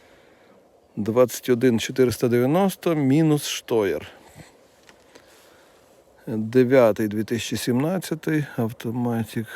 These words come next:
сто шістдесят п'ять тисяч пробігу, сто сорок кіловат. Так, звичайні сидіння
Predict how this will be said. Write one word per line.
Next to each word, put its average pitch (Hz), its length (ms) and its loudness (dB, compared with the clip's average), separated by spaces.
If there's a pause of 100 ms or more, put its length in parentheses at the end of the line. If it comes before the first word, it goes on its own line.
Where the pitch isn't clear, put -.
(120)
сто - 240 -8
шістдесят 113 420 -4
п'ять 101 260 -8
тисяч 170 600 -4 (520)
пробігу, 139 680 0
сто 123 220 -6
сорок 107 360 -2
кіловат. 127 640 2 (2250)
Так, 120 300 -6 (580)
звичайні 117 920 2
сидіння 175 840 2